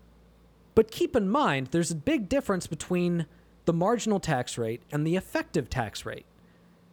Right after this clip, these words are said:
You see, the tax rate, the official tax rate, the official income tax rate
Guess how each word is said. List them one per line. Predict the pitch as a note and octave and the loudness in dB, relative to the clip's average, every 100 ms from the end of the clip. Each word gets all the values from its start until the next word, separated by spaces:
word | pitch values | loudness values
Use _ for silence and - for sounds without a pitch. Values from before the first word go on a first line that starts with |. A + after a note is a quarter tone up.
| _ _ | _ _
You | F#3 | -2
see, | F#3+ A#3+ A3+ - - - | 0 -2 -2 -12 -20 2
the | G3+ | 2
tax | - - E4+ F4 - | 2 0 0 -2 0
rate, | G3 E3+ D#3+ D#3 - - | 4 4 2 -2 -10 -2
the | G3+ | -2
official | F#3+ D4 D4+ D4+ | 2 0 0 -2
tax | - E3+ - | 0 -2 0
rate, | B2+ | -2
the | D3 | -2
official | D3 B3+ C4 | 0 0 0
income | F#3+ G3+ G3 | 0 0 -2
tax | D#3 C3+ - | -2 -2 -2
rate | B2 G#2+ | -6 -8